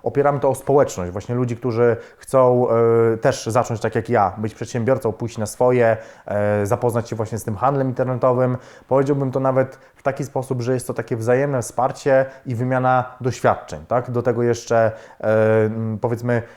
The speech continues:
naj-, m, najbardziej wytrwali, którzy z nami są, też mogą uczestniczyć w różnych grupach zakupowych albo wspólnym imporcie. To jest dla mnie też bardzo, bardzo ważne, że mogę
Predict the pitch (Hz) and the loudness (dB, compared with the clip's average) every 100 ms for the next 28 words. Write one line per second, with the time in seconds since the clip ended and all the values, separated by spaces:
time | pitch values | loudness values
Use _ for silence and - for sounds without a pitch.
0 | - 113 120 120 117 - - - 117 113 | -10 -2 0 0 -2 -12 -18 -12 -10 -10
1 | 117 127 135 123 127 - - 123 117 131 | -4 0 0 2 -2 -4 2 2 4 -2
2 | - 117 113 117 113 - 120 120 117 - | -4 -2 0 0 -2 0 2 4 0 -8
3 | - 123 123 117 113 - 123 113 101 107 | -10 -4 -2 0 -2 -6 -6 -6 -6 -4
4 | 113 104 95 127 131 120 120 117 120 107 | -4 -4 -4 -2 0 -2 -2 -2 -2 0
5 | 110 107 104 101 - 113 104 101 90 82 | 0 0 -2 -2 -6 -6 -4 -6 -4 -6
6 | - - 98 92 95 90 90 92 87 95 | -8 -10 -8 -6 -6 -8 -8 -8 -4 -6
7 | - - - 107 104 113 107 110 101 107 | -6 -12 -6 -4 0 0 0 -2 -2 -2
8 | 104 107 104 | 0 2 0